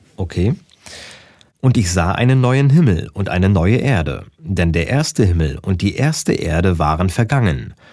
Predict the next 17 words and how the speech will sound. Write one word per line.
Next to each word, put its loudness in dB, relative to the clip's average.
und 0
das -2
Meer 2
gibt 0
es 0
nicht -4
mehr. -8
Und 0
ich, -2
Johannes, 0
sah -2
die 0
heilige 0
Stadt, -6
das -4
neue 2
Jerusalem, -2